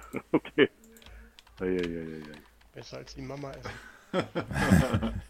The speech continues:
Speaker 3: Oh, weia.
Speaker 1: Kommt ein bisschen auf die Mama an, würde ich sagen, aber egal.
Speaker 3: Frank.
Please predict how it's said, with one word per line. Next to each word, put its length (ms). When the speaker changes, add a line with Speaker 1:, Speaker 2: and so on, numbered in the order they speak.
Speaker 3:
Oh, 760
weia. 340
Speaker 1:
Kommt 260
ein 60
bisschen 260
auf 140
die 80
Mama 320
an, 140
würde 160
ich 80
sagen, 340
aber 140
egal. 320
Speaker 3:
Frank. 600